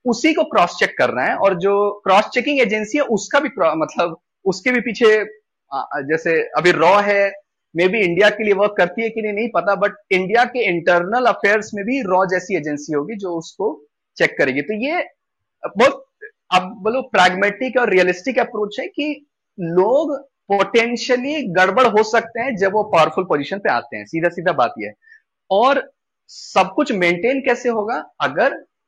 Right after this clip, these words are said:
राजा और मंत्री धर्म के according होंगे, ठीक है? बाकी सोसाइटी को दंड नीति से आप कर सकते हैं, but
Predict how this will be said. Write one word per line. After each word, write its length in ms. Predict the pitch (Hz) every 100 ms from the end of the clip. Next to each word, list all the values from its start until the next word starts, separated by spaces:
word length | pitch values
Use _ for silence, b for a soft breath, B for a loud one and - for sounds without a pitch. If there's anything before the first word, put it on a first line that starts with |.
| _ _ 127
राजा 540 | 135 160 175 202 302
और 200 | 349 302
मंत्री 640 | 240 196 202 202 277 320 247
धर्म 400 | 147 170 233 233
के 140 | 233
according 460 | 185 156 131 123 110
होंगे, 300 | 107 104 107
ठीक 260 | - 285 320
है? 60 | 123
बाकी 440 | 131 139 - 269
सोसाइटी 460 | 262 226 214 208 247
को 100 | 247
दंड 280 | 190 233 240
नीति 280 | 240 247
से 120 | 233 226
आप 180 | 214 214
कर 100 | 190
सकते 320 | 180 - 139
हैं, 80 | 131
but 140 | 196